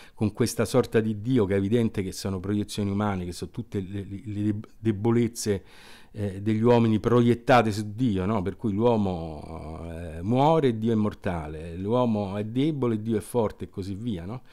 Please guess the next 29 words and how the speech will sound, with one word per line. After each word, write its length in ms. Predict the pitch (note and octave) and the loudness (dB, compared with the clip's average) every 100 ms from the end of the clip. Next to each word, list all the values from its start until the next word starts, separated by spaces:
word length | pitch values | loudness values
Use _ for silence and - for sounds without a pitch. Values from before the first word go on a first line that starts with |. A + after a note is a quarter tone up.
| - - - | -20 -20 -14
Dice, 280 | - G#2 C3 | -8 -2 0
è 100 | C3+ | 2
una 200 | C3+ B2 | 4 2
religione 720 | B2+ D3+ C#3+ C3 D3+ E3 G2+ | 0 -2 0 2 4 2 -2
per, 240 | F#2 F#2 | -2 -4
eh, 520 | F#2 F2 D#2+ E2 E2 - | -6 -8 -10 -14 -18 -14
un 160 | F#2 - | -12 -2
po' 200 | G#2+ F#2 | -2 -2
bambinesca, 880 | F#2 G2+ G#2 G#2 C3 C3 C#3+ - G#2 | -10 -6 -4 0 2 2 2 0 -2
ad-, 100 | - | -2
adatta 440 | A2+ C#3 E3 C3+ | 0 2 2 -2
per 100 | A2+ | -2
il 80 | G#2 | -4
Kali 220 | - F#2+ | -6 -6
Yuga. 440 | G#2+ B2+ D2+ F2 - - - - - - - - - - - | -4 -6 -8 -14 -20 -20 -20 -20 -20 -20 -20 -20 -20 -20 -12
E, 100 | - | -6
eh, 720 | G#2 G2 G#2 G2 F#2+ F#2 G#2 F#2+ | -6 -6 -10 -12 -12 -12 -14 -4
dunque 720 | B2 B2 A#2 G2 - - - - | 0 0 0 -2 -4 -14 -20 -8
il 480 | A2 G#2+ G2+ G2 - | -4 -2 -2 -6 -4
monoteismo 680 | A2 A#2 A#2+ A#2+ B2 C#3+ D3+ | 0 2 2 2 2 2 0
è 40 | |
il 60 | A#2 | 0
risultato 500 | A#2 A2+ C#3+ C3 A2 | -4 -2 -2 -2 -4
di 120 | G2+ | -4
questa 340 | A#2+ A2+ - | -2 -2 -6
azione 440 | G#2 - D3 D3+ G#2+ | -8 -2 0 0 0
perfettamente 920 | A2 - A#2 - B2 C#3 A2 A#2+ A2 | -2 -2 -4 0 0 0 0 -4 -4
in 160 | B2 A2+ | -6 -6
sintonia 840 | - A#2+ A#2+ D3 C3+ D#3+ E3 | -4 -4 -2 0 0 2 0